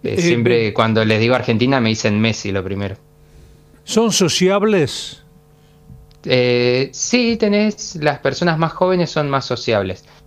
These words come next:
Speaker 1: Ya lo, las personas mayores, que es la mayoría de las personas acá, eh, son un poco reacios a, a los extranjeros, no les gusta,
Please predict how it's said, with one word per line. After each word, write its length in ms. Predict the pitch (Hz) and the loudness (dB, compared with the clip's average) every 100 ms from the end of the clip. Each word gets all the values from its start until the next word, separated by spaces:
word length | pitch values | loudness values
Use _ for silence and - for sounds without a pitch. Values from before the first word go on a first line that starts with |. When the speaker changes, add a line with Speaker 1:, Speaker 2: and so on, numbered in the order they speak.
| - - | -20 -6
Speaker 1:
Ya 260 | 131 123 | 0 0
lo, 720 | 123 113 110 107 104 101 101 104 | 2 2 2 2 0 0 -2 -4
las 160 | 101 | -4
personas 380 | - 110 127 127 | -2 -4 -2 0
mayores, 420 | 120 104 147 151 | 0 0 0 0
que 180 | - 110 | 0 -2
es 80 | 113 | 0
la 200 | 113 101 - _ - | -2 -2 -8 _ -16
mayoría 560 | - 101 - 98 95 131 | -6 -4 -4 -4 0 0
de 40 | 117 | 0
las 140 | 101 | -4
personas 440 | 104 104 120 117 | -8 -4 -4 -2
acá, 340 | 110 104 135 165 - - - _ _ - | -2 -2 -2 -4 -20 -20 -20 _ _ -6
eh, 640 | 117 107 101 101 98 - - - | -2 0 0 -2 -4 -8 -16 -18
son 280 | - - 127 | -8 -2 0
un 120 | 117 | 0
poco 400 | 123 117 120 110 | 0 0 2 0
reacios 600 | 104 107 117 117 - 110 | 0 2 2 0 -2 0
a, 420 | 98 98 92 95 92 - | 2 2 0 -4 -12 -4
a 160 | 107 101 | 0 0
los 140 | 101 | -2
extranjeros, 600 | 107 - 104 101 147 123 | -6 -2 -2 -2 -2 0
no 120 | 110 | 2
les 180 | 110 104 | 0 0
gusta, 680 | 131 135 - - - 113 113 | 0 -2 -2 -12 -4 -2 -2